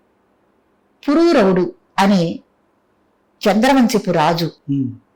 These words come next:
Speaker 1: తన పాప నివృత్తి కోసమును తన పితృదేవతల పూర్వం ఎవరైతే కాలం చేస్తున్నారో ఆ
Speaker 2: ఉమ్.
Speaker 1: పురూరవ రాజు యొక్క వంశ-,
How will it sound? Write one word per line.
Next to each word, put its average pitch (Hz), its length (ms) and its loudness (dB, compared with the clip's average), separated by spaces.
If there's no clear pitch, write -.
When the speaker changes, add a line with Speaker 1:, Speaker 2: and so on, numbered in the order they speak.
Speaker 1:
తన 220 120 2
పాప 208 400 0
నివృత్తి 202 440 2
కోసమును 180 760 -2
తన 226 120 2
పితృదేవతల 240 1040 0
పూర్వం 262 300 2
ఎవరైతే 233 760 0
కాలం 208 380 0
చేస్తున్నారో 190 680 -4
ఆ - 100 -4
Speaker 2:
ఉమ్. 123 180 -8
Speaker 1:
పురూరవ 208 540 0
రాజు 180 340 -4
యొక్క 170 260 -4
వంశ-, 208 420 0